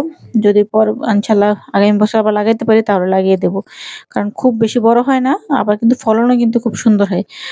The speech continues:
আসলে আমার মূল উদ্দেশ্য ছিল ফুল দেখার, তো যাই হোক, একটা টবে রেখে দিছিলাম, তো ফুলগুলা দেখছি আবার ফলন হয়েছে। তো যাই হোক,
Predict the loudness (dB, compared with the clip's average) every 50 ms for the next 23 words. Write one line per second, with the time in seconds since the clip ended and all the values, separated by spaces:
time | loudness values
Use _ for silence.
0 | -16 -16 -8 -8 -6 -2 0 0 2 2 2 2 0 0 2 2 2 2 2 2
1 | 2 0 0 2 0 0 0 0 0 0 0 2 2 0 2 2 0 0 0 -2
2 | -2 -2 _ _ _ _ _ _ _ -2 0 2 2 2 2 0 -2 -2 -4 -8
3 | -6 -4 -4 -2 0 2 2 2 2 2 2 0 -2 -4 -4 -4 0 2 2 2
4 | 0 -2 _ _ _ _ -2 -2 -2 0 0 0 2 4 4 4 2 2 2 0
5 | 0 -2 -2 -2 2 2 2 2 0 -6 -20 -20 -20 -10 -4 -2 -2 -2 0 -2
6 | -2 -2 0 0 2 2 2 0 0 -2 -6 -2 0 0 2 2 2 2 2 2
7 | 0